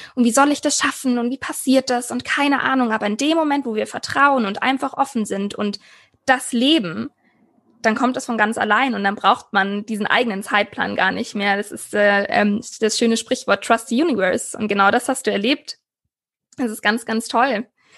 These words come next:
Schön. Also danke für das Teilen von deiner Geschichte.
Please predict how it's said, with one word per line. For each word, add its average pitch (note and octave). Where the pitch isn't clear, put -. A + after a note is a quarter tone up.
Schön. B3
Also A3
danke C4
für -
das A#3
Teilen A#3+
von G#3+
deiner G#3+
Geschichte. B3